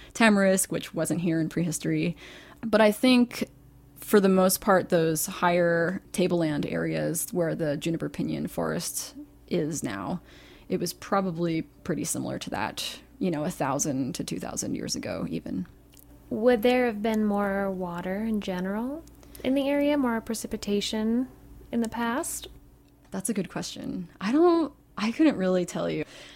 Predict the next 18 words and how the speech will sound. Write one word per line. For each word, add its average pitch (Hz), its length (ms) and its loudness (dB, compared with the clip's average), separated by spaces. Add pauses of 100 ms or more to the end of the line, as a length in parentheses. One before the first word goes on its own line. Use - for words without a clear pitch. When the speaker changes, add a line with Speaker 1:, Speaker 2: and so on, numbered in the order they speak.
(220)
Speaker 1:
That's 262 240 8
definitely 247 300 4
a 208 40 6
question 190 340 2
that 175 100 4
I 165 100 4
have 190 560 -2
about, 165 960 0
especially 190 320 2
the 170 140 2
recent 151 380 -2
past. 202 460 -2
You 180 80 2
know, 180 80 4
a 175 40 4
lot 165 180 2
of 175 120 -4
people 170 600 2